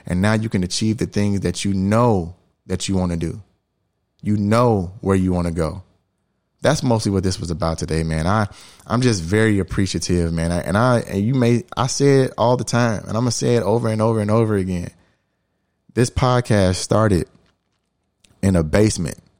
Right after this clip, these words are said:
in John's grandmother's basement. December of twenty eighteen is when this podcast started. And now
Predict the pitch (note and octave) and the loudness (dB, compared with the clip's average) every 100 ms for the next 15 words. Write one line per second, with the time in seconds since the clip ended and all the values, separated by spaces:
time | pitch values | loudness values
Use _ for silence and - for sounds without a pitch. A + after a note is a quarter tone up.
0 | _ F2+ E2+ G#2 A#2+ C3+ C3+ C3 - F2+ | _ -2 0 2 4 4 2 -2 -10 -8
1 | E2 G2+ A2+ A2 G#2+ G#2 G2 F2+ E2+ D#2+ | 0 2 4 4 2 0 0 0 0 -2
2 | D#2+ - _ _ _ _ _ _ _ - | -10 -14 _ _ _ _ _ _ _ -6
3 | E2+ G#2 A2 G#2+ G#2+ - G2+ G2 F#2 F2 | -2 2 4 4 4 2 0 2 4 2
4 | - D#2+ - - _ _ _ _ _ _ | 0 -2 -4 -10 _ _ _ _ _ _
5 | _ _ E2+ F2 F2+ F2+ - E2 E2 E2 | _ _ -2 0 2 0 -2 -4 -4 -6
6 | E2 - - - - _ _ _ _ _ | -6 -8 -8 -10 -14 _ _ _ _ _
7 | _ _ _ _ _ _ _ _ _ F2+ | _ _ _ _ _ _ _ _ _ 0
8 | F2+ G#2 G2+ F#2 F2+ | 2 4 4 2 0